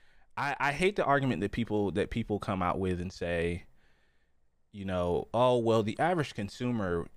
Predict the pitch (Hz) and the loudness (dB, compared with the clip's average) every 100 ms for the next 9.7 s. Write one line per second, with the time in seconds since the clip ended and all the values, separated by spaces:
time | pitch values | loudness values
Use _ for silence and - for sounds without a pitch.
0 | - 98 98 - 98 90 85 82 - 82 | -6 -6 -6 -8 -4 -2 -2 -4 -4 -10
1 | 78 76 - - 73 - 76 76 - 156 | -10 -16 -18 -18 -18 -18 -18 -16 -8 -4
2 | 202 190 151 151 151 113 110 117 110 110 | -4 -4 -2 -2 -2 -2 -2 -2 -6 -10
3 | 98 92 - 85 82 67 80 - - 170 | -12 -14 -16 -18 -18 -20 -20 -14 -6 -4
4 | 151 139 - 101 87 90 - 82 - - | -2 -4 -2 -4 -2 -4 -6 -12 -14 -16
5 | - - - - _ _ _ _ _ _ | -16 -20 -20 -20 _ _ _ _ _ _
6 | _ - 139 185 127 165 - 208 208 - | _ -8 -6 -4 -6 -8 -2 -2 -2 -6
7 | - 170 143 139 117 110 - 107 - 107 | -4 -4 -2 0 0 0 -2 -4 -2 0
8 | 101 85 53 - - - - - - - | 0 -2 -10 -16 -20 -20 -20 -20 -20 -20
9 | 95 101 98 90 - - - | -10 -6 -4 -4 -6 -12 -20